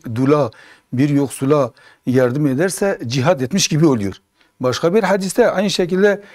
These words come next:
e, diyor, e, gece yani sabah, e, akşam sabaha kadar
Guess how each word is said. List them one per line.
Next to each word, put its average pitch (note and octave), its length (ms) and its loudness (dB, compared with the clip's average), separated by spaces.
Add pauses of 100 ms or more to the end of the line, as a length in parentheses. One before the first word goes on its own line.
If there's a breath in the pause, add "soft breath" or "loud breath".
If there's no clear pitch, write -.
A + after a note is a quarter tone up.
(320 loud breath)
e, C3 300 0
diyor, F3 240 2 (200)
e, C#3 480 -6 (600 soft breath)
gece D#3+ 540 2
yani C3+ 360 -2
sabah, C3+ 500 -4
e, E3+ 60 -4
akşam D3+ 680 -2
sabaha - 360 -2
kadar C#3+ 360 0